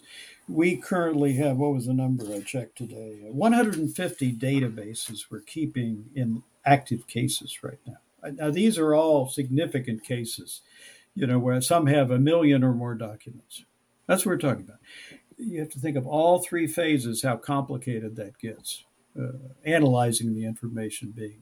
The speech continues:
probably the hardest thing. That's when the lawyers really get involved. But the preserving and the collecting is, is, is really, uh, an L P O. Uh,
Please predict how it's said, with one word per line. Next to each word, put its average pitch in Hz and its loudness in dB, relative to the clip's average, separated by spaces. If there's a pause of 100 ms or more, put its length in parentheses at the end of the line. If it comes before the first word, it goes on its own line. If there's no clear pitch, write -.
(360)
probably 139 0
the - -10
hardest 170 2
thing. 113 -8
That's 127 -2
when 117 -2
the 110 -4
lawyers 120 0
really 113 -10
get 110 -14
involved. 104 -10
But 110 -18
the 107 -16
preserving 139 4
and 113 0
the 113 -4
collecting 101 -8 (760)
is, 131 2
is, 127 -6
is 131 -4
really, 143 0
uh, 101 -10
an 123 0
L 151 4
P 143 0
O. 147 -8 (100)
Uh, 131 -6